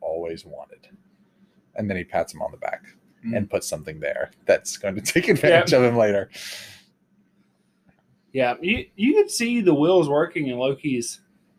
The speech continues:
Speaker 2: you know, he's starting to feel a little guilt. This is kind of the moment where Loki shifts from,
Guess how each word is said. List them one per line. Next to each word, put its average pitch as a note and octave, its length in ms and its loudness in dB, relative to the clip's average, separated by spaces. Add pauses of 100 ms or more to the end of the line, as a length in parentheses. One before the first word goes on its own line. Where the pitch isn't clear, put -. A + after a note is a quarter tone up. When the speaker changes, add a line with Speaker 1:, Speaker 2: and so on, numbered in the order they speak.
(440)
Speaker 2:
you A#2 60 -2
know, A2 160 -4
he's D3+ 120 -2
starting A#3+ 180 0
to - 60 -6
feel G#3+ 120 4
a G#3 40 6
little G#3 160 4
guilt. G#3 440 -2
This G3+ 200 2
is D4 120 -2
kind A#3+ 280 0
of G#3 60 0
the F#3+ 60 -2
moment F3 320 4
where C#3 120 6
Loki D3 360 2
shifts - 560 0 (880)
from, C#3 340 0